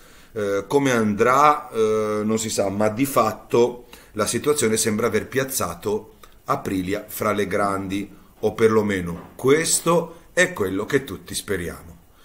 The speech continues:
Quindi per la gara vinta da Aleix Espargaró davanti a Martin e Rins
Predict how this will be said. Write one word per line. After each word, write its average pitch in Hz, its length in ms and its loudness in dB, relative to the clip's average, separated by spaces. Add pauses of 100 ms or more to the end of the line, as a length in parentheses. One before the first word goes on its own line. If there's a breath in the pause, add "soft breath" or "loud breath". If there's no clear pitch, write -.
(120)
Quindi 202 240 0
per 131 240 4
la 104 140 4
gara 92 680 0
vinta 110 460 -4
da 101 340 -2
Aleix 98 380 0
Espargaró 120 1000 2
davanti 98 440 -4
a 120 60 2
Martin 120 800 -2
e 117 120 2
Rins 104 460 -4